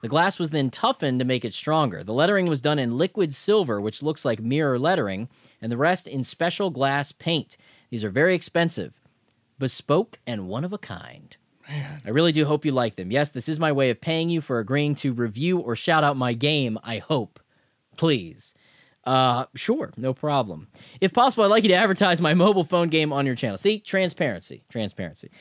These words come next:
Speaker 1: But he did email. He's like, "I'm gonna send you these either way.
Speaker 2: Yeah.
Speaker 1: If you'd shout out my game, it'd be great."
Speaker 2: Listen, you know how I feel about mobile games, so I'm,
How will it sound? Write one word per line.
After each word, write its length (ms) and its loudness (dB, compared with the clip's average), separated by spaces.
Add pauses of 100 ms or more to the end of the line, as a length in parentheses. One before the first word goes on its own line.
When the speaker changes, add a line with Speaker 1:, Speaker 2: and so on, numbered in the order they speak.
(180)
Speaker 1:
But 100 0
he 160 0
did 180 4
email. 260 2
He's 140 0
like, 80 -2
"I'm 80 0
gonna 80 2
send 200 0
you 60 -2
these 180 -2
either 220 2
way. 320 2
Speaker 2:
Yeah. 320 4
Speaker 1:
If 60 -2
you'd 160 2
shout 260 2
out 140 2
my 140 2
game, 460 0
it'd 180 -4
be 100 -2
great." 300 -2
Speaker 2:
Listen, 380 2
you 200 -2
know 80 2
how 160 2
I 80 2
feel 160 0
about 180 2
mobile 240 -2
games, 460 -2
so 180 0
I'm, 180 2